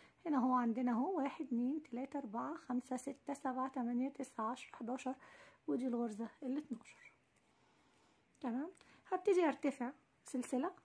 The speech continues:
وهدخل في الغرزة اللي بعدها على طول، وابتدي اعمل فوق كل غرزة غرزة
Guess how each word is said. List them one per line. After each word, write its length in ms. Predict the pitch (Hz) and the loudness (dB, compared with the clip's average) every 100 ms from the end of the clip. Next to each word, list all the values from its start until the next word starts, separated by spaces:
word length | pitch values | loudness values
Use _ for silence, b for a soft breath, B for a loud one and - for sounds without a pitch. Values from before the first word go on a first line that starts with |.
| _ _ _ _ _ b b b b - | _ _ _ _ _ b b b b -6
وهدخل 340 | 262 294 381 - - _ _ _ _ _ _ _ _ _ _ - | -6 -2 -6 -6 -16 _ _ _ _ _ _ _ _ _ _ -6
في 40 | |
الغرزة 540 | 226 226 220 226 214 226 | -4 -4 -4 -6 -4 -4
اللي 140 | 220 | -4
بعدها 340 | 208 202 214 | -6 -6 -4
على 180 | 220 202 | -4 -4
طول، 260 | - 220 330 - _ _ | -4 -4 -4 -8 _ _
وابتدي 360 | 277 - 247 254 | -10 -6 -4 -2
اعمل 360 | 220 220 247 247 _ b b b b b b | -2 0 0 -2 _ b b b b b b
فوق 260 | - 330 - | -6 -4 0
كل 280 | 262 254 240 | 2 2 2
غرزة 440 | 220 214 202 240 - | -2 -4 -4 -6 -4
غرزة 400 | 240 226 208 240 | -2 -2 0 -4